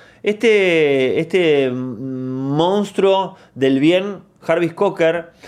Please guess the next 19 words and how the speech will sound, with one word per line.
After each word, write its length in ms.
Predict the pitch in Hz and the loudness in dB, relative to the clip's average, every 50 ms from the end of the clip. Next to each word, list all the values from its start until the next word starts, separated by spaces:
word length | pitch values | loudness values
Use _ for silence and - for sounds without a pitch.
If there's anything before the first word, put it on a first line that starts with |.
| - - - - - | -20 -20 -20 -10 -2
eh, 400 | 147 147 151 151 147 147 147 147 147 | 0 2 4 4 4 4 4 2 2
compuso 720 | - 202 190 196 196 247 240 214 - - 180 160 160 90 | 0 -2 -2 -2 -2 -4 -4 -4 -2 -2 -2 -2 -2 -4
en 120 | 135 147 147 | -4 -4 -4
el 120 | 151 165 | -4 -4
disco 640 | 185 202 - - 196 190 180 170 160 156 151 147 143 | -4 -6 -4 -2 0 2 4 4 4 4 4 2 0
Different 420 | 139 190 185 - 202 180 156 143 - | -2 -4 -6 -4 -4 -4 -4 -4 -2
Class 560 | - 214 240 233 208 156 - - - - _ - | 0 2 2 2 0 -2 -6 -10 -18 -20 _ -6
de 140 | 131 135 | -4 -2
mil 160 | 147 170 196 202 | -2 -2 -2 0
novecientos 580 | 196 180 156 160 196 196 190 208 196 180 156 | 0 -2 -2 -2 -4 -4 -2 0 0 0 0
noventa 320 | 151 147 147 147 139 151 143 | -2 -2 -2 -2 -2 -2 -2
y 60 | 139 | -2
cinco 340 | - - 214 220 214 214 202 | -2 -4 -6 -2 0 0 0
una 140 | 214 220 | 2 2
de 80 | 214 202 | 2 0
las 100 | 170 147 | 0 -2
canciones 420 | - 156 151 147 165 185 180 175 | -2 -4 -4 -2 -4 -4 -4 -4
más 240 | 160 165 180 180 - | -4 -4 -4 -4 -4
emblemáticas 840 | 180 160 147 139 139 139 147 160 156 165 156 160 175 160 160 - - | -6 -6 -4 -2 -2 -2 -2 -4 -4 -6 -4 -2 -2 -2 -4 -6 -16